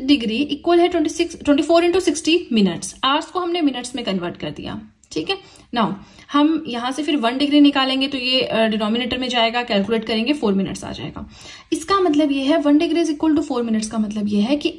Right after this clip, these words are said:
एक degree earth rotate करती है चार minutes में, four minutes में, तभी वो एक पूरी rotation complete करती है चौबीस घंटों में। अब एक degree rotate करती है चार minutes में, ये आपने रटना है।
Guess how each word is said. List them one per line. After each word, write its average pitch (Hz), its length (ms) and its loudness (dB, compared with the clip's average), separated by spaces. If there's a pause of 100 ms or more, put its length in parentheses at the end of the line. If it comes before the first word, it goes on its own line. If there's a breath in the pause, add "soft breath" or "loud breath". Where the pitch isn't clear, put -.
एक 339 320 4
degree 247 400 0 (100)
earth 214 280 0
rotate 214 340 -2
करती 226 340 0
है 349 140 4
चार 349 400 0
minutes 277 500 -2
में, 196 220 2
four 339 300 0
minutes 240 440 0
में, 208 120 -2
तभी 269 240 2
वो 359 260 2
एक 339 260 2 (540 loud breath)
पूरी 392 240 2
rotation 330 440 -2
complete 285 380 2
करती 208 300 -4
है 208 120 -2
चौबीस 202 360 -4
घंटों 262 240 -2
में। 262 120 -10 (440 loud breath)
अब 330 240 -2
एक 339 260 0
degree 285 260 2
rotate 277 320 -2
करती 240 300 -6
है 269 120 -2
चार 220 240 -2
minutes 208 340 -2
में, 254 60 -2
ये 226 280 2
आपने 233 320 -2
रटना 185 320 -8
है। - 80 -14